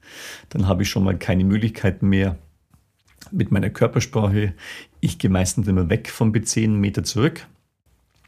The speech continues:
damit ich auf alle Fälle mit der kompletten Brust oder bis zum, bis zur Gürtellinie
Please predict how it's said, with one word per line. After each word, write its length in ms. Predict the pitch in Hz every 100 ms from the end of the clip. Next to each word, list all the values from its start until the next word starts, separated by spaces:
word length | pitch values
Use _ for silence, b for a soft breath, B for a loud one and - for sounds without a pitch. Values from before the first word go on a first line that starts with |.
| - B B B
damit 300 | 107 98 95
ich 200 | - - -
auf 160 | - -
alle 160 | 98 104
Fälle 460 | - 98 104 101 - B B -
mit 160 | 104
der 60 | 113
kompletten 460 | - 87 92 104 87
Brust 340 | 110 - -
oder 140 | 98
bis 240 | 87 - -
zum, 220 | 98 92
bis 160 | - -
zur 120 | 104
Gürtellinie 1400 | 135 139 135 131 - - - - 110 113 117 117 113